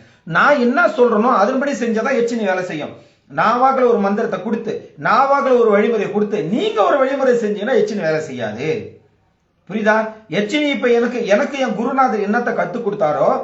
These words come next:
என் குருநாதர் எதனை அடிப்படையா இதை கொண்டுட்டு வந்தாரோ, அதை அடிப்படையா தான் நான் உங்களுக்கு கொடுக்க முடியும். அப்ப அதை வச்சு செய்யும்போது நூறு சதவீதம் வேலை செய்யும். சரிங்க, இப்ப இந்த எச்சினி நிறைய பேர்த்துக்கு ஏமாத்துது, எனக்கு ஏமாத்துமா? ஏமாத்தாது.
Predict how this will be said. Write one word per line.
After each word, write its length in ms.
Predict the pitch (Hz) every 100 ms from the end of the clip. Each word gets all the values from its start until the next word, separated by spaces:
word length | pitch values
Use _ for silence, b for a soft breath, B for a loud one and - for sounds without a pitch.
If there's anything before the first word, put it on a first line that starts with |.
| B B
என் 220 | 151 214 202
குருநாதர் 460 | 247 285 277 220
எதனை 220 | 214 262
அடிப்படையா 500 | 233 208 208 240 240 254 254
இதை 200 | 226 220
கொண்டுட்டு 360 | 214 233 208
வந்தாரோ, 260 | 220 190 269
அதை 240 | 247 220 285
அடிப்படையா 440 | 247 285 311 269
தான் 140 | 269 269
நான் 160 | 240
உங்களுக்கு 320 | 208 214 208 202
கொடுக்க 220 | 202 175
முடியும். 300 | 151 120 - b b b -
அப்ப 240 | 226 320 247 262
அதை 220 | 220 277
வச்சு 220 | 262 262 269
செய்யும்போது 420 | 233 220 240 208 233 - -
நூறு 300 | 240 330 -
சதவீதம் 320 | 254 220 233
வேலை 140 | 208 208
செய்யும். 220 | 202 - - -
சரிங்க, 360 | 302 392 349 233
இப்ப 240 | 214 233
இந்த 140 | 208 202
எச்சினி 360 | 233 392 403
நிறைய 260 | 285 233 269
பேர்த்துக்கு 340 | 269 269 220
ஏமாத்துது, 460 | 220 240 233 202 175 -
எனக்கு 320 | 185 262 269 214
ஏமாத்துமா? 520 | 233 247 220 196 208 196
ஏமாத்தாது. 460 | 214 220 - 170